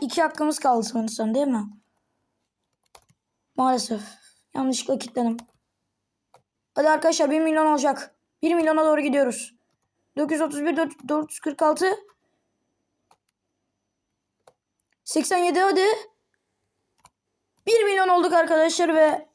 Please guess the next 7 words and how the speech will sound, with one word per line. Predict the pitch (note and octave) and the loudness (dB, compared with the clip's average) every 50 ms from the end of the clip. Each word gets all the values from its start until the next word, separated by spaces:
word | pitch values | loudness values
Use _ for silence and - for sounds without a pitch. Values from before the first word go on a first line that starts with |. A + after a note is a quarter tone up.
| _ _ _ _ _ _ _ _ _ _ _ _ - | _ _ _ _ _ _ _ _ _ _ _ _ 0
ilk | F4 G4 G#4 G4+ | 2 2 2 2
rebirth'imizi | F#4+ F4 E4+ D#4+ E4 C#4+ - E4 D4+ D#4 C#4 D4+ | 2 2 2 2 0 0 0 -2 -2 0 0 0
atıyoruz. | C#4+ B3 D4 C#4+ C4+ A#3 A3+ G#3 G#3 - - - - - - _ _ _ _ _ _ _ _ _ _ _ _ _ _ _ _ - | 0 0 -2 -2 -2 -2 -2 -4 -6 -10 -12 -14 -16 -18 -20 _ _ _ _ _ _ _ _ _ _ _ _ _ _ _ _ -6
Ve | C#4 D#4 E4+ | -2 -2 -2
iki | E4+ E4+ - - | -2 -2 -2 0
katlıyız | - D#4 D4 D4 - B3+ A#3+ G#3 A3 | 0 0 0 -2 -4 -4 -2 -2 -2
artık. | G#3 G#3 G#3 - G#3 - | -4 -6 -8 -12 -16 -18